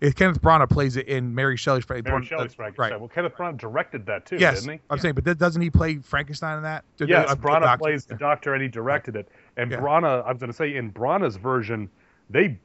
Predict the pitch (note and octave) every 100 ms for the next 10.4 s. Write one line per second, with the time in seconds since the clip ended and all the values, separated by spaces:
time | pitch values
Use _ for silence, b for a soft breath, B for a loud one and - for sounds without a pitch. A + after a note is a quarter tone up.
0 | - - C#3 D3+ B2+ C3 A#2+ G#2+ F2 E3
1 | C#3+ - - G2 A#2 C3 B2 D#3 E3 E3+
2 | E3 C3+ C3+ B2 B2+ C3+ - C#3 A#2 D#3
3 | B2+ - A#2+ C3+ - C3+ A#2+ A#2+ - C3+
4 | G2 A2+ C3 G2 G2 - G#2 F#2+ F2 E2
5 | D#2+ C3 F#2+ B B B B D#3+ E3 D3+
6 | E3+ C#3+ B2+ C3+ - E3+ D3+ D#3+ D3 _
7 | - A3+ B3+ G3+ B2+ D3+ C4 F#3 C#3 G#2+
8 | E3+ - - E3+ C#3+ B2+ - A3 D#3+ A#2
9 | A#2 B2+ A#2+ E3 F3+ F3+ C#3+ A#2 G2 F2+
10 | E3+ G#3 A2 G2